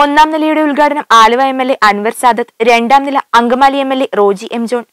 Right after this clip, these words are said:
മൂന്നാം നില ആലുവ മുനിസിപ്പൽ ചെയർമാൻ എം ഒ ജോൺ എന്നിവർ ഉദ്ഘാടനം നിർവഹിക്കും. ആദ്യ വിൽപ്പന സിനിമാ താരം ബാബുരാജ്, ആലുവ മുനിസിപ്പൽ കൗൺസിലർ പ്രീത പി എസ്, സി പി എം ജില്ലാ കമ്മിറ്റി അംഗം അഡ്വക്കേറ്റ് വി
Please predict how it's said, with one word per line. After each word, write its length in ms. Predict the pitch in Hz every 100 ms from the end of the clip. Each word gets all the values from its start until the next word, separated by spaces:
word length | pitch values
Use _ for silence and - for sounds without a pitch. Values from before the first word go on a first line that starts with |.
| 233
മൂന്നാം 320 | 247 247 277 285
നില 160 | 277 - 220
ആലുവ 300 | 214 240 262 226
മുനിസിപ്പൽ 420 | 208 - 233 254 -
ചെയർമാൻ 360 | 269 247 262 208 208
എം 80 | - 233
ഒ 20 | 233
ജോൺ 160 | 254 262
എന്നിവർ 220 | 262 214 - 254
ഉദ്ഘാടനം 440 | 247 277 277 202 180
നിർവഹിക്കും. 420 | 180 196 185 190 - 277
ആദ്യ 220 | 285 269 320
വിൽപ്പന 320 | 302 302 311 -
സിനിമാ 300 | 220 220 240 262
താരം 180 | 262 - 202
ബാബുരാജ്, 440 | 190 190 233 226 - - 220
ആലുവ 220 | 220 233 269
മുനിസിപ്പൽ 360 | 269 254 - 262 262
കൗൺസിലർ 400 | 262 262 254 262 -
പ്രീത 240 | 208 196 226 -
പി 80 | 226
എസ്, 120 | 233 _ _ -
സി 120 | 277 277
പി 80 | 294 302
എം 40 | 214
ജില്ലാ 240 | 214 214 -
കമ്മിറ്റി 260 | 247 240 254
അംഗം 140 | 247 - 233
അഡ്വക്കേറ്റ് 400 | 226 254 262 190
വി 100 | 196